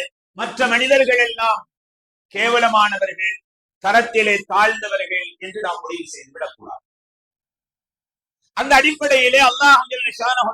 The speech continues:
தஆலா அவன் படைத்த பனிரெண்டு மாதங்களில்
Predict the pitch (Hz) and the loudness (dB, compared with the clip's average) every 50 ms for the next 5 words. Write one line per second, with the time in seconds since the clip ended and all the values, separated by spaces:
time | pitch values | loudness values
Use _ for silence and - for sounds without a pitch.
0 | - - 208 196 185 180 175 170 175 185 - - _ _ _ _ _ _ 180 208 | -8 -8 -4 -2 0 2 2 2 2 2 0 -4 _ _ _ _ _ _ 0 2
1 | 220 254 254 240 208 - 220 240 262 285 294 294 - - - 277 - 214 226 226 | 2 2 0 0 -4 -4 -2 0 2 2 0 0 -4 -4 -6 -6 -2 0 0 0
2 | 262 277 285 285 285 285 277 269 254 240 226 240 247 254 262 254 247 220 220 214 | 0 2 4 4 4 2 0 -4 -4 2 2 4 4 2 0 -4 -6 -6 -4 -2
3 | 226 247 269 | -2 -2 -2